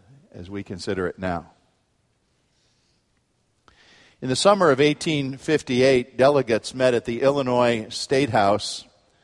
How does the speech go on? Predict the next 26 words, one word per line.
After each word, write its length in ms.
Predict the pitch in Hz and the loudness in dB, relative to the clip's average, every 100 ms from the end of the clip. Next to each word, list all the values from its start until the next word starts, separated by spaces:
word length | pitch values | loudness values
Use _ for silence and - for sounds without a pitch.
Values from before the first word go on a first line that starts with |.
| _ _ _ _ | _ _ _ _
for 100 | 127 | -2
what 220 | 127 147 | 2 2
was 140 | 139 120 | 2 2
then 200 | 151 143 | 2 4
a 140 | 127 | 2
state 580 | 117 - 160 156 147 - | 0 -2 0 0 0 -6
procedure. 800 | 131 113 - 131 113 113 127 139 - _ _ | -8 -6 -4 -4 -2 0 0 -2 -10 _ _
It's 160 | - - | -20 -6
changed 480 | 139 127 123 - | -2 -2 -4 -6
today. 480 | - 110 117 107 117 - _ _ _ _ _ _ _ _ - | 0 4 4 4 -2 -12 _ _ _ _ _ _ _ _ -2
Their 120 | 135 | 0
task 460 | - 175 175 - 151 | 4 4 4 2 2
was 320 | 151 151 - | 4 4 0
to 180 | - 143 | -6 -6
select 760 | - 151 147 185 156 - - _ _ _ _ - | -4 -2 4 4 2 -2 -20 _ _ _ _ 0
Abraham 560 | 165 156 165 151 143 | 2 4 4 4 2
Lincoln 460 | 139 165 135 113 120 | 0 0 0 -2 -2
as 400 | - 123 120 - | 0 2 2 -2
the 80 | 120 | -6
Republican 680 | 120 - 131 127 120 123 107 | -4 0 0 0 -6 -6 -4
candidate 560 | 131 127 120 107 101 | -2 0 0 -2 -2
for 140 | - 110 | -6 -8
the 100 | 107 | -6
U 180 | 110 | -2
S 140 | 107 - | -2 -2
Senate. 380 | - 123 107 | -2 -2 -2